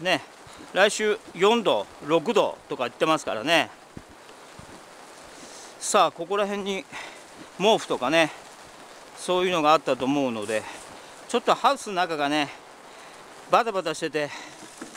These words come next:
あの、片付けとかがね、ちょいとおざなりになっちゃいましたけど。よいしょ。はい、こういう毛布類をね、いっぱい出して、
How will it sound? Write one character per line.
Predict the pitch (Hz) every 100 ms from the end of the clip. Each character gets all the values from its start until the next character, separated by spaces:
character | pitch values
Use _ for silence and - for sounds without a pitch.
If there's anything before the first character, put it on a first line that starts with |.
| - - - - - -
あ | 139 139 139
の、 | 139
片 | - 165 208
付 | - 233
け |
と | 214
か |
が | 127 127
ね、 | 156 - - - - - - - - - -
ち | -
ょ | 190
い | 214
と | 208 190
お | 160
ざ | 180
な | 185
り | 190
に |
な | 185
っ |
ち | 175
ゃ |
い | 143
ま | 127
し |
た | 117
け | 104
ど。 | 98 95 - - - -
よ | 208
い | 226
し | 196
ょ。 | - - - - - 147 - - - - - - - -
は | 202
い、 | 165
こ | 196
う | 196
い |
う | 190
毛 | 202 208
布 | 202 220
類 | 170
を | 113
ね、 | 156 170 -
い | 139
っ |
ぱ | 143 165
い | 151
出 | 151
し | -
て、 | 127